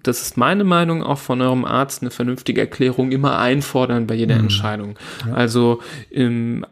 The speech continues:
Speaker 1: ich finde, jeder Arzt sollte sich die Zeit nehmen, wenn er sich entscheidet zu sagen,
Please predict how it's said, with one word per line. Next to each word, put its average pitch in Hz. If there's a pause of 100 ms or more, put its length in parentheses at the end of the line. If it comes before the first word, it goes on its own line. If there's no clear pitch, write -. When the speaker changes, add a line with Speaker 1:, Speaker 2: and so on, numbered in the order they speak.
(140)
Speaker 1:
ich -
finde, 147
jeder 131
Arzt 139
sollte 127
sich 120
die -
Zeit 151
nehmen, 143
wenn 135
er 165
sich 151
entscheidet 127
zu -
sagen, 117